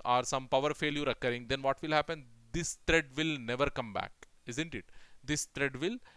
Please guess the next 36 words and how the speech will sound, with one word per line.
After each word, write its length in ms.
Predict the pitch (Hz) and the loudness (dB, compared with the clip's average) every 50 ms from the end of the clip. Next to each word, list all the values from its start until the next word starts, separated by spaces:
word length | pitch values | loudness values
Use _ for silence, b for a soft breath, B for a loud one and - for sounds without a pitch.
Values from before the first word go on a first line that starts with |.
| b b - | b b -4
never 260 | 127 135 139 151 135 | -2 2 2 2 2
come 220 | - - 117 107 98 | 2 -2 -6 -4 -4
back. 180 | 71 - - | -4 -4 -4
So 140 | - - 143 | -6 -6 -6
in 180 | 151 180 190 202 | -6 -6 -2 6
that 380 | 185 180 175 185 185 - - - | 8 8 8 8 6 2 -2 -4
condition, 500 | - 143 147 147 156 151 - - 143 131 | -2 -2 -2 -2 -2 -2 -2 -2 -4 0
what 200 | 120 123 123 - | 0 0 0 0
will 140 | - 156 143 | -2 -4 0
happen? 460 | 135 135 135 131 - - 185 226 262 B B B B B B - | 2 4 2 2 2 -2 -4 -4 -6 B B B B B B 0
An 220 | - 127 135 135 - - - | 2 2 2 2 -2 -4 -4
interrupted 720 | 185 208 220 214 - 220 202 196 - - - - 196 180 | -4 -4 -4 0 2 2 2 2 0 -4 0 2 2 2
exception 640 | 156 - - - 160 143 - - - 143 127 120 113 | 2 0 -2 -4 -4 -4 -6 -6 -6 -6 -6 -6 -6
will 140 | 117 117 110 | -4 -4 -4
occur. 240 | - - - - - - - - - - - b b b b b b b | -4 -6 -8 -12 -12 -12 -16 -20 -20 -20 -20 b b b b b b b
And 220 | - 120 127 127 120 - | 0 2 2 0 0 -2
this 260 | 175 190 - - - - | -2 -2 -4 -6 -8 -6
interrupted 560 | - 160 180 185 214 196 190 - - 208 190 160 | -6 -6 0 2 2 2 2 2 0 2 2 2
exception, 580 | - - - - - - - - 123 123 127 - | 2 0 -4 -6 -4 -4 -4 -4 -4 -6 -6 -10
it 100 | 131 - | -10 -8
is 200 | 139 127 120 - | -6 -6 0 2
a 160 | 165 214 285 B B B B B B B _ - - - | 2 2 2 B B B B B B B _ -20 -8 0
checked 340 | - - - - - 190 151 | 2 2 2 2 0 0 0
exception. 540 | 131 - - - - - - - - - - - | 0 -2 -4 -8 -8 -8 -8 -10 -10 -10 -12 -12
So 220 | - - - 117 110 104 107 | -10 -8 -6 -6 -8 -2 -2
definitely 560 | 131 135 - 165 170 165 - 180 180 190 185 143 | -2 -2 0 0 0 0 0 0 -2 -4 -4 -4
whenever 400 | 113 123 127 143 151 147 165 170 | -4 -2 0 0 0 2 0 0
you 120 | 165 165 151 | 2 0 -2
are 100 | 139 - - | -2 -2 0
calling 360 | - 135 131 131 139 143 135 | 2 4 4 4 0 -2 -6
this, 240 | 131 131 123 - - | -6 -4 -4 -2 -2
I 80 | - 127 | -2 -4
mean, 160 | 131 127 123 | -4 -6 -4
wherever 360 | 110 117 123 135 147 151 170 | -2 0 2 2 2 2 0
you 160 | 180 175 175 | 0 -2 -2
are 80 | 156 | -4